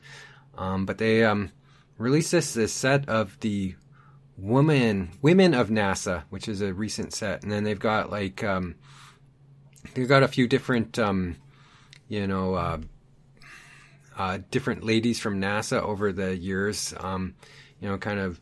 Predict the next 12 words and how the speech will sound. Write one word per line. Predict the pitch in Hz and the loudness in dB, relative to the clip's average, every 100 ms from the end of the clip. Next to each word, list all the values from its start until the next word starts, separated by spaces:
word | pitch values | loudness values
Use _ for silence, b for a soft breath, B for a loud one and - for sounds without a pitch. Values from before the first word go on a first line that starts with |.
| - | -10
um, | 76 90 85 85 - | -6 -6 -8 -10 -8
prominent | 110 104 107 98 - - _ - | -2 -2 -2 -4 -10 -20 _ -8
ladies | 101 92 92 92 | -4 -4 -4 -6
who | 101 | -8
worked | 82 92 - | -6 -8 -6
on | 98 92 92 | -4 -4 -4
important, | 90 - 113 - 92 95 - 101 | -8 -4 -2 -2 -6 -8 -6 -6
um, | 92 87 80 | -6 -6 -10
projects | - 113 117 107 92 | 0 2 2 0 -2
with | 95 92 | -6 -6
nasa. | 110 120 117 104 90 B B B B | -4 -2 -2 -2 -4 B B B B
And | 113 113 113 113 110 | 0 2 4 2 -2